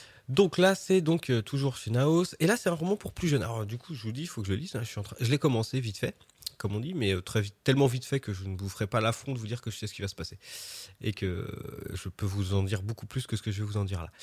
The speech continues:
C'est un récit qui, à partir de neuf ans, selon eux,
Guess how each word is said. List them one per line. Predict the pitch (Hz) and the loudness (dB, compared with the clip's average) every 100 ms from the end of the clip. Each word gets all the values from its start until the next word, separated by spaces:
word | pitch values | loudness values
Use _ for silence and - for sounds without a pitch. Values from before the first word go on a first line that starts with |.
| - - - - _ | -16 -16 -18 -20 _
C'est | - - - 151 - | -12 -10 -4 -4 2
un | 165 160 156 | 4 6 4
récit | 151 180 - | 2 -2 -4
qui, | - 165 | -2 0
à | |
partir | 165 - 214 | 0 2 2
de | 175 | 6
neuf | 160 156 | 6 6
ans, | 147 | 4
selon | 143 127 113 | 2 4 4
eux, | 139 | 4